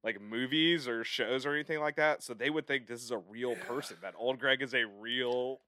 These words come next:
Speaker 1: thing that exists. And yeah.
Speaker 2: Unfortunately, Old, Old Greg is a pretty incredible summary of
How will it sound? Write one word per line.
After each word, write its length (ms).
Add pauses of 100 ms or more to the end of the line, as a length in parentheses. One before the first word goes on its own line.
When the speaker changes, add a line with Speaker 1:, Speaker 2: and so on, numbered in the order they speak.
(180)
Speaker 1:
thing 400
that 160
exists. 640 (500)
And 360 (100)
yeah. 140
Speaker 2:
Unfortunately, 500
Old, 320
Old 200
Greg 260
is 120
a 80
pretty 540
incredible 600
summary 600
of 120